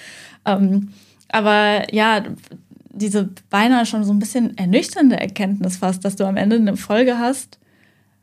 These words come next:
ähm, die inhaltlich schon sehr vollgepackt ist, aber man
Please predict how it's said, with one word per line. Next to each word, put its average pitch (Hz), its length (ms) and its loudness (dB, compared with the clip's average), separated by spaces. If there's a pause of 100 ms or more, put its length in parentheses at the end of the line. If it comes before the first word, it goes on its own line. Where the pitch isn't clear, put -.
(160)
ähm, 202 540 2 (1120)
die 214 460 0 (840)
inhaltlich 254 500 6
schon 214 160 0
sehr 202 140 2
vollgepackt 226 600 -2
ist, 226 260 -4
aber 202 200 -2
man 196 640 0